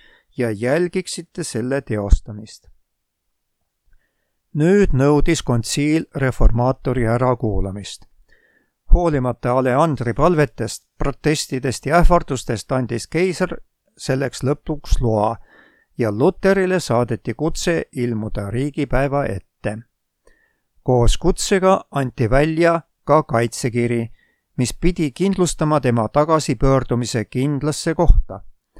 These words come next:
Need läkitati Wittenbergi ühe käskjala kaudu,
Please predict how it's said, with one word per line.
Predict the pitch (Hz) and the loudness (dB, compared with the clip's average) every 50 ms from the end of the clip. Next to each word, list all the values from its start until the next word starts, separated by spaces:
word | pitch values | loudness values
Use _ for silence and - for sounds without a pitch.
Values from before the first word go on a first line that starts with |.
| - _ _ _ _ _ _ _ - | -20 _ _ _ _ _ _ _ -4
Need | 131 147 175 180 - - | -2 0 0 0 0 0
läkitati | 151 151 - - 160 143 _ - 143 131 - - 120 | -2 -2 -2 -2 -6 -6 _ -4 -4 -4 -2 -4 -2
Wittenbergi | 101 123 139 - - 151 135 127 120 135 139 135 131 - _ - 139 139 135 - _ _ _ - - | 0 -2 -2 -2 -2 -2 -2 -2 0 -2 -2 -2 -4 -8 _ -6 -6 -6 -6 -10 _ _ _ -6 -2
ühe | 139 120 117 110 101 | 0 0 0 0 0
käskjala | - 131 120 - - - - 117 110 107 104 | 0 -2 -2 -2 -4 -6 -4 -2 -2 -2 -2
kaudu, | - 110 107 101 101 98 - 107 107 | -2 -2 -2 -2 -2 -4 -4 -6 -8